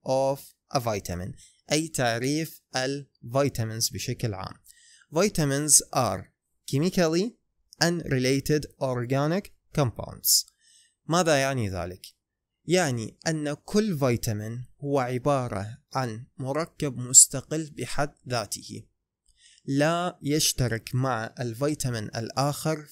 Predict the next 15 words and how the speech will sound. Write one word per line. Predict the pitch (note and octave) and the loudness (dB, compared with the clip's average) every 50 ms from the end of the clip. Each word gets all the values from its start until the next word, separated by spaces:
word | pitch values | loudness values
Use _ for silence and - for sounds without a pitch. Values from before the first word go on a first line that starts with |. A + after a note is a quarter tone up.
| - - - | -20 -20 -8
في | - D3 C#3+ D3 D3+ D3+ - - | -6 -4 -4 -2 -4 -6 -6 -8
التركيب | C#3 - _ - B2 A#2+ A2+ - - - C#3 C#3 C#3+ D3 C#3+ C#3 - - _ _ _ _ _ _ - | -12 -12 _ -6 -6 -6 -6 -8 -8 -8 -6 -6 -4 -6 -8 -10 -16 -20 _ _ _ _ _ _ -2
الكيميائي. | D#3 D#3 D3+ - - A#2 G2+ G#2 G2+ F#2+ F#2 G2+ G#2 A#2 B2+ - - - - - - - - _ - - | -2 -2 -2 -4 -6 -6 -4 -4 -6 -8 -8 -8 -10 -12 -12 -14 -20 -20 -20 -20 -20 -20 -20 _ -14 -2
فلو | - E3+ D#3+ C3 A#2+ C3 - _ _ D3+ D#3 E3 F3 E3+ | 0 0 0 0 -2 -6 -14 _ _ 2 2 4 4 4
عدنا | C#3+ D#3 A3 A#3+ - F#3+ F3 D#3+ C#3+ | 2 2 0 0 0 0 0 0 0
مثلًا | D#3 E3 - D3+ C3+ B2+ B2+ | -2 -2 0 0 0 0 -2
إلى | B2 - - C#3 C#3+ C#3+ C#3+ | -4 -4 -2 0 0 2 2
البروتينات، | C#3+ C3+ - - C#3 C3 B2+ B2 - - C3 C3 A2+ F#2 F2 - - - - - - - _ - | 0 -2 -4 -4 -2 -2 -2 -2 -2 -4 -2 -2 -2 -2 -4 -6 -8 -8 -8 -10 -14 -18 _ -4
إلى | B2+ B2 B2 B2+ | -2 -2 0 -2
البروتينز، | B2 B2 - - C#3+ C#3 A#2+ - G#2+ G#2 G#2+ G#2 - - - _ - - - _ _ | -2 -4 -2 2 2 2 2 2 -2 -6 -4 -4 -4 -6 -6 _ -20 -20 -20 _ _
فنلاحظ | - D3+ D3+ D3+ D3+ E3 G#3 B3 - - E3 C#3 - | -4 -4 -2 0 2 2 2 0 0 -4 -6 -6 -4
أن | - D#3 D#3+ D#3 | -4 -4 -4 -2
البروتينز | C#3 C3 B2 A#2+ C3 C3 C3 C3 C3 - F3+ F#3 F3 D#3+ - - | -2 -4 -4 -4 -4 -4 -4 -4 -4 -4 -6 -2 2 4 4 4
بشكل | - C#3 - - E3+ E3 - C3 A#2 A2+ | 2 -2 -2 -2 -4 -2 -2 -2 -2 0
عام، | G#2+ G#2 G#2 G2 - | -2 -4 -6 -8 -12